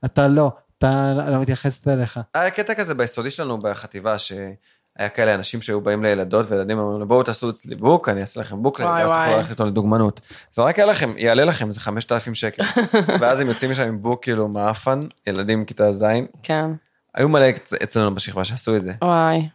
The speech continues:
Speaker 2: כן.
Speaker 3: איזה קל זה לעבוד על ילדים בפריפריה.
Speaker 2: אבל, כאילו, יש להם הורים. חבר'ה,
Speaker 3: <laughs>
Speaker 2: מה, כאילו, מה קורה? קצת אפילו שיקול דעת.
Speaker 3: כן,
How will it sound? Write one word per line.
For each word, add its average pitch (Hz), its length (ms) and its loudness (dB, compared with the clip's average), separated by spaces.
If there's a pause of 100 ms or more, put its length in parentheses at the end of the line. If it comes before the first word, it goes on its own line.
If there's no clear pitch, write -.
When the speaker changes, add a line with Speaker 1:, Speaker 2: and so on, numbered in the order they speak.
Speaker 2:
כן. 202 180 -4 (1000)
Speaker 3:
איזה 175 160 0
קל 175 200 0
זה 180 80 4
לעבוד 170 340 4
על 185 60 4
ילדים 165 320 4
בפריפריה. 165 680 -2
Speaker 2:
אבל, 123 260 4
כאילו, 117 240 2
יש 117 140 -2
להם 139 120 0
הורים. 127 460 -2 (280)
חבר'ה, 214 340 4 (100)
Speaker 3:
<laughs> 202 180 4
Speaker 2:
מה, 143 80 0
כאילו, 165 200 -2
מה 151 120 -2
קורה? 170 300 0 (840)
קצת - 240 -8
אפילו 151 220 -6
שיקול 143 300 -2
דעת. 135 420 6
Speaker 3:
כן, 175 260 -4